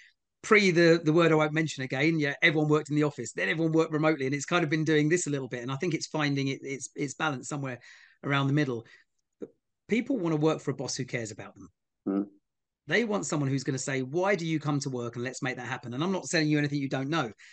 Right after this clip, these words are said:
Speaker 1: uh, and that we haven't all heard a million times. But again, it's actually imp-, applying that. So I think in terms of what makes a recruitment company attractive, one of our clients at the moment, their offices aren't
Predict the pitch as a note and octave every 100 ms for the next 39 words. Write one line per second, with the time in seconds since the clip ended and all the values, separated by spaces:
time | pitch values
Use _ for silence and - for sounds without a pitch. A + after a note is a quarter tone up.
0 | - _ C3 C#3 C#3+ D3 D3 C#3+ D3+ D3
1 | C#3 C#3+ C3+ C3+ B2+ B2+ E3 - C#3+ C#3
2 | E3 D#3 C3+ D3+ D3+ - C#3 B2+ C3+ -
3 | B2+ - E3+ D3+ G#2+ G2+ - - - _
4 | _ _ - E3 F#3 E3 A3+ A3+ F3+ D#3+
5 | E3 E3 - C#3+ - D#3 C#3 C#3 _ -
6 | D3 C3+ C3 F3+ - - A#2 - _ _
7 | _ D#3+ F#3+ F3 D#3+ E3 D3 C#3 C#3 D#3+
8 | C3+ C3 - _ _ _ - D#3+ A3+ -
9 | C#3+ B2 C3 B2+ B2+